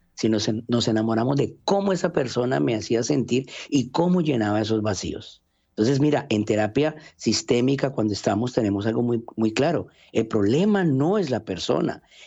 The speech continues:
el problema es la dinámica que ambos han construido, cómo el sistema se está moviendo, hay algo que está afectando. Entonces, muchas parejas hoy en día, y siempre en la historia, viven buscando un culpable,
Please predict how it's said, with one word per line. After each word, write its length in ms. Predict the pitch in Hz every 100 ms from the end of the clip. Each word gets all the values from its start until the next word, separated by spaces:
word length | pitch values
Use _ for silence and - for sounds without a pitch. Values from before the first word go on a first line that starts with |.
| -
el 240 | - 110 110
problema 760 | 110 98 98 101 110 160 185
es 80 | 147
la 140 | 123 139
dinámica 760 | 123 104 113 135 156 156 143
que 160 | 139 107
ambos 540 | 104 147 180 180 -
han 160 | 127 110
construido, 600 | 110 123 - 110 143 113 - - - _
cómo 320 | - 247 233
el 60 | 175
sistema 540 | - 110 - 110 123
se 80 | 127
está 220 | 117 -
moviendo, 420 | 101 117 135 123 107
hay 220 | 113 135
algo 400 | 151 170 180 160
que 100 | 117
está 180 | 107 98
afectando. 560 | 113 110 - 175 - - -
Entonces, 320 | - 95 107
muchas 380 | 95 143 175 233
parejas 440 | 208 139 127 143
hoy 140 | 147 151
en 80 | 147
día, 320 | 135 120 160 _ _
y 240 | - 78 78
siempre 400 | - 180 330 -
en 60 |
la 80 | 123
historia, 500 | 101 - 123 110 131 - - - -
viven 520 | 101 151 139 165 208
buscando 540 | 190 - 110 110 120
un 100 | 139
culpable, 680 | 139 139 135 135 127 92 -